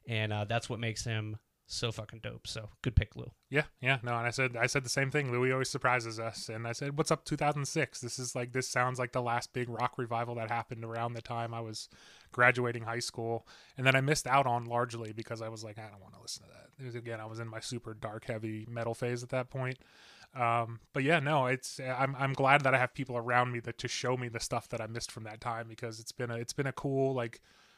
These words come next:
Speaker 2: re-, um, <sighs> what's the word I'm looking for? Rediscovering of music that I missed when I was younger. Um, but yeah, it's perfect for summer. So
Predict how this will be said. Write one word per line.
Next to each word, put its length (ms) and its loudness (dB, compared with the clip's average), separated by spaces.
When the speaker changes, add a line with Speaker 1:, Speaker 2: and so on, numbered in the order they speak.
Speaker 2:
re-, 920 -4
um, 140 -6
<sighs> 760 -14
what's 180 -12
the 80 -10
word 200 -16
I'm 60 -20
looking 180 -20
for? 200 -16
Rediscovering 1000 -4
of 300 -12
music 360 0
that 140 2
I 60 2
missed 380 -2
when 80 -2
I 80 0
was 180 -4
younger. 360 -2
Um, 200 6
but 80 4
yeah, 100 6
it's 100 -4
perfect 300 2
for 40 -2
summer. 280 2
So 200 -6